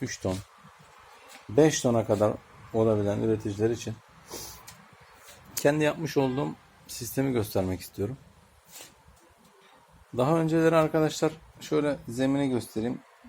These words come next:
Fayans kaplı zemin. Daha önce böyle fayans kaplı zeminlerde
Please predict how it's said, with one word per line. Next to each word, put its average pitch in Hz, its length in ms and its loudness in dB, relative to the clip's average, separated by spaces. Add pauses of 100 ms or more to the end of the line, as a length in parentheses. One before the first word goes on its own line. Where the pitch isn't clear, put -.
(180)
Fayans 131 680 -2
kaplı - 360 -8
zemin. 104 300 -6 (1200)
Daha 143 180 4
önce 160 220 0
böyle 151 180 2
fayans 147 420 0
kaplı 143 280 -4
zeminlerde 143 680 0